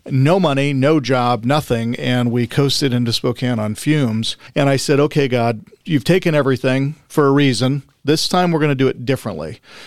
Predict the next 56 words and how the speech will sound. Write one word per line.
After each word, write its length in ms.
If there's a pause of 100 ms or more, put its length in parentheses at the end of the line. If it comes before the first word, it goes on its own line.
So 280
my 140
wife 280
and 100
I, 120
who's 180
been 140
my 100
partner 300
in 80
the 60
business 380
since 280
we 60
got 120
married 300
back 200
in 80
tw-, 240
two 120
thousand 320
two, 360 (320)
we 140
said, 180
"We're 120
gonna 120
start 300
over, 300
but 180
this 240
time 380
we're 80
gonna 160
make 200
God 380
the 100
C 500
E 40
O 200
of 180
this 180
organization." 800 (340)
And 200
so 120
in 80
October 420
of 80
two 120
thousand 320
nine, 220
we 100
started 320
a 60
nonprofit 560
ministry 360
called 280